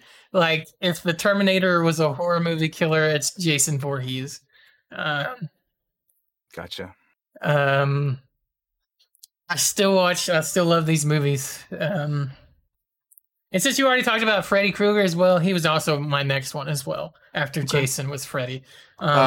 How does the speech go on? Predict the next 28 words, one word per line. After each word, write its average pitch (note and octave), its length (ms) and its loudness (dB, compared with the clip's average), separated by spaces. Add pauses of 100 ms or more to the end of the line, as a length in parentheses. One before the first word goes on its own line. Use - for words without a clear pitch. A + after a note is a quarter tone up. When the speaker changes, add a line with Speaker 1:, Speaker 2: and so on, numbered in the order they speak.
Speaker 1:
Um, C#3 160 -2
Speaker 2:
since, D3 220 -4
since - 340 -6
you E3+ 60 -4
brought E3+ 200 6
up D3+ 120 2
Jason, C#3+ 400 2
I, A#2 140 0 (180)
I, G#2 140 -2
I B2 40 -2
have B2+ 220 0
him A#2+ 100 -8
on A2 100 -8
my A2 120 -6
list A#2 300 -4
as G#2 120 -12
well. A#2+ 400 0 (680)
Um, F#2+ 720 -2 (1300)
yeah, B2 460 0
I, A#2 200 -2
I, C#3 320 0
uh, C3 440 2 (400)
I D3+ 60 -4
mean, E3 140 2
come G3+ 180 2
on, A2 180 4
dude. A#2 240 -4
He's, D#3+ 380 -2